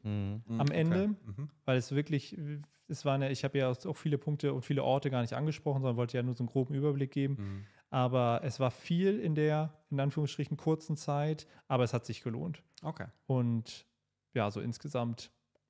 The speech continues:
Speaker 3: würde ich das, wenn man die Möglichkeit hat, ähm, von da aus dahin zu fliegen, äh, jedem empfehlen. Von hier aus
Speaker 1: Mhm.
Speaker 3: nicht unbedingt, weil ich glaube, da gibt's,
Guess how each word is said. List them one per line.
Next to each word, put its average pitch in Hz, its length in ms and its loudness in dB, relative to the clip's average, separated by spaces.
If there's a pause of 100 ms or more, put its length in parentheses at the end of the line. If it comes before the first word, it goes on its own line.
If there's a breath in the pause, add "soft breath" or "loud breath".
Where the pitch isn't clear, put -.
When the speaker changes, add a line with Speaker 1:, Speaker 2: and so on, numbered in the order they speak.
Speaker 3:
würde 123 140 2
ich - 240 -8 (120)
das, - 460 -2 (280)
wenn 131 120 4
man 120 140 4
die 113 60 -2
Möglichkeit 147 680 2
hat, 113 340 -2
ähm, 110 640 -4 (120)
von 123 380 -2 (200 soft breath)
da 131 360 4
aus 135 260 2
dahin 127 240 -2
zu 127 100 -6
fliegen, 120 540 -4 (320 soft breath)
äh, 123 140 0
jedem 139 280 2
empfehlen. 143 380 0
Von 131 180 0
hier 139 220 4
aus 123 220 0
Speaker 1:
Mhm. - 40 -4
Speaker 3:
nicht 120 140 -2
unbedingt, 139 400 0
weil 123 80 2
ich 110 80 -4
glaube, 123 220 0
da 113 80 0
gibt's, - 280 -6